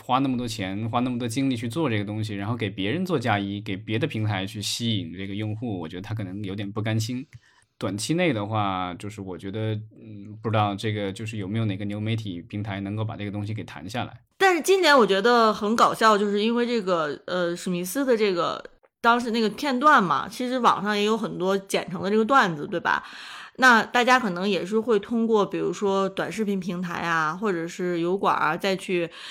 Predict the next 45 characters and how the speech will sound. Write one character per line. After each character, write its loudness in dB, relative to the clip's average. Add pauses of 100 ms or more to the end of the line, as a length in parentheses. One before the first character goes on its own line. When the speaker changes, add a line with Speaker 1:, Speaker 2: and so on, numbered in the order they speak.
Speaker 2:
像 6
我 4
们 0
就 4
可 -6
能， -2
呃， -6
国 -2
内 2
的 4
观 2
众， 0
甚 0
至 0
就 0
大 0
家 4
就 0
是 -2
在 2
微 4
信 0
里 0
面， -6
你 -10
都 -2
可 -2
以 2
看 0
到 6
这 0
个 0
视 -2
频 0
片 0
段。 4 (540)
Speaker 1:
嗯。 2
Speaker 2:
啊， 4 (320)
真 2
的 6
我 6
觉 4
得 8
就 0
是 6